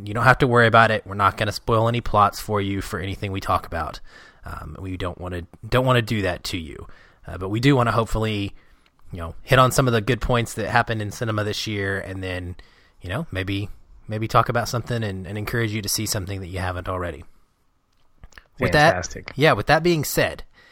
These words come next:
Speaker 1: I will say this. So we're gonna, we're gonna go through these,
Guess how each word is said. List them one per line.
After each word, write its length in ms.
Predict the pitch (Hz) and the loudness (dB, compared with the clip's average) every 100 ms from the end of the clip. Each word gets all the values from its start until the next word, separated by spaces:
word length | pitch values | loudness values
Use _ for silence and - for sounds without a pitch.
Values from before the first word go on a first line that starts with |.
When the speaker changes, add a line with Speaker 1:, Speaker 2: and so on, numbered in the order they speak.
| _ _ _ _ _ _ _ - | _ _ _ _ _ _ _ 0
Speaker 1:
I 120 | 127 | 2
will 120 | 170 | 4
say 200 | - 151 | 4 2
this. 200 | 113 - | 2 -2
So 280 | - - 117 | -6 -4 -2
we're 160 | 127 | 2
gonna, 200 | 160 165 139 | 4 4 2
we're 100 | 147 | 0
gonna 140 | 165 | 0
go 160 | 147 147 | 2 0
through 220 | - 135 | 2 0
these, 340 | 123 113 - | 0 -2 -6